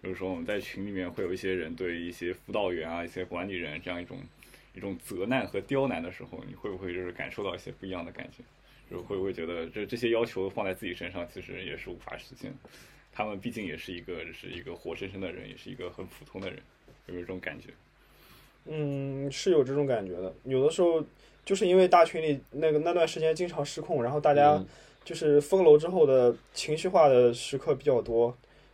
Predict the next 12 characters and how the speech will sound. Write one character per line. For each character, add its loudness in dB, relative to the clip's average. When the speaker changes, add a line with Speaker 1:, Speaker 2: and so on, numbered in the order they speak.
Speaker 2:
然 0
后 4
管 4
理 2
上 2
又 6
存 -6
在 8
很 -10
多， 4
就 -4
是 2